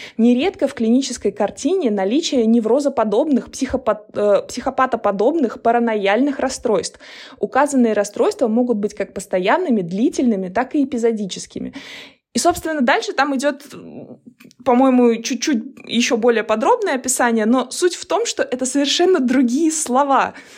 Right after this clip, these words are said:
То есть ты просто взял одну классификацию и адаптировал ее.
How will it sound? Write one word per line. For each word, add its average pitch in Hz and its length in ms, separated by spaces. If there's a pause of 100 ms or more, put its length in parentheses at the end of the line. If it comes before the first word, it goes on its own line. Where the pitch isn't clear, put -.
(140)
То 233 60
есть 240 140
ты 294 80
просто 302 420
взял 233 580
одну 247 280
классификацию 262 840
и - 80
адаптировал 269 680
ее. - 180